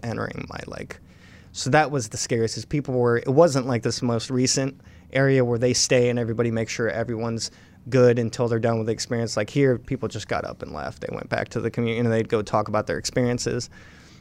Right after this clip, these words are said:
And I remember the shaman coming back, and, and I opened my eyes, and I saw that the farthest person that was, you know, maybe thirty, forty feet across from the Maloka looked more like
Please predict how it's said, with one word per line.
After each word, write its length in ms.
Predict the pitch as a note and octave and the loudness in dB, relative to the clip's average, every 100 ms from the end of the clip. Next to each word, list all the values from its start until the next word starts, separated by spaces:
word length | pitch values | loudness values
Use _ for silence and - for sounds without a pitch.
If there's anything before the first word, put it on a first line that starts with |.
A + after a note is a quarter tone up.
| - - - - - - - - - | -20 -20 -20 -20 -20 -20 -18 -6 2
And 140 | C3+ | 4
I 100 | C3 | 6
remember 400 | B2+ C3 C3+ C3+ | 6 4 4 2
the 80 | A#2+ | 0
shaman 460 | - C3 B2+ C3+ | 0 2 2 2
coming 320 | B2 B2 A2+ A2 | 0 0 2 2
back, 360 | A2+ A2+ - - | 2 2 -2 -4
and, 400 | A#2+ A2+ A2 - | 0 0 -2 -4
and 120 | B2+ A#2 | -2 2
I 120 | B2 | 2
opened 260 | A#2 A2+ | 2 0
my 160 | G#2+ G#2 | 0 0
eyes, 340 | G#2 G#2+ G#2 | 2 2 0
and 80 | A#2 | -2
I 120 | G#2+ | -2
saw 280 | A2 - G#2+ | 0 2 2
that 280 | G#2+ G#2 - | 2 -2 -2
the 140 | A#2 G#2+ | -4 -2
farthest 480 | - A2 G#2+ G#2+ | 0 0 0 -4
person 320 | - A2 - A2 | -4 -6 -4 -8
that 120 | - | -8
was, 160 | A2+ | -10
you 60 | - | -10
know, 140 | A2+ - - - - - - - - - - - - - - - - - - - - - - | -12 -12 -20 -20 -20 -20 -20 -20 -20 -20 -20 -20 -20 -20 -20 -20 -20 -20 -20 -20 -20 -12 0
maybe 320 | B2+ B2 A#2 | 2 2 0
thirty, 320 | - B2 A#2 | 0 0 0
forty 280 | A#2 - A2+ | -2 -2 -2
feet 220 | G#2+ A#2+ | -2 -2
across 360 | A2 - G#2+ G#2 | -2 0 0 0
from 80 | A2+ | -2
the 80 | A2 | -2
Maloka 420 | G#2 A2+ A2+ B2 | 0 0 2 -2
looked 440 | - A#2+ B2 A2+ A#2+ | -2 0 0 0 -2
more 180 | A2+ | 0
like 260 | A2 G#2 | 0 0